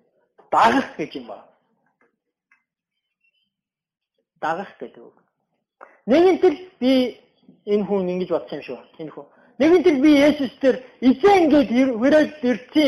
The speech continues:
юм бол дагах л ёстой гэж мэдчихсэн юм шүү. Тэгээд батлах,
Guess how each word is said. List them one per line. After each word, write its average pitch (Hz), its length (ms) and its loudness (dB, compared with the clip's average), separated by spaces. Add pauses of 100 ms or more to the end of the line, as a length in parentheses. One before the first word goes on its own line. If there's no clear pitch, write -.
юм 220 80 0
бол 254 160 2 (1700)
дагах 185 300 -10
л 196 160 -14
ёстой 139 420 -12
гэж - 60 -18 (160)
мэдчихсэн - 560 -18
юм - 20 -20
шүү. - 220 -20 (1800)
Тэгээд 214 400 0
батлах, 240 440 -4